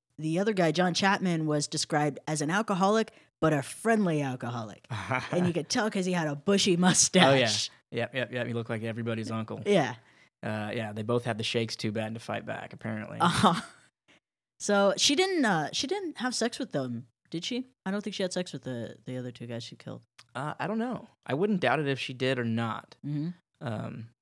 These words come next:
Speaker 2: 'cause apparently, like, uh, like, she was sleeping with everybody.
Speaker 1: Yeah.
Speaker 2: I don't, I don't, I
Speaker 1: Well,
Speaker 2: thought
Speaker 1: Kevin was found with a lot of defensive, uh, wounds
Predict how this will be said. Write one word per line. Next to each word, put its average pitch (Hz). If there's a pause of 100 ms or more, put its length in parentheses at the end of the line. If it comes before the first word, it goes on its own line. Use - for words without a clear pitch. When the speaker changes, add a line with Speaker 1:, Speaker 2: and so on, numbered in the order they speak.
(120)
Speaker 2:
'cause 117
apparently, 117
like, 113
uh, 123
like, 117 (180)
she -
was 110
sleeping 113
with 113 (140)
everybody. 117
Speaker 1:
Yeah. 170 (240)
Speaker 2:
I 151
don't, 160
I 147
don't, 190 (640)
I -
Speaker 1:
Well, 202
Speaker 2:
thought 202
Speaker 1:
Kevin 254
was 294
found 240
with 220
a 202
lot 175
of 151
defensive, 160
uh, 127
wounds 135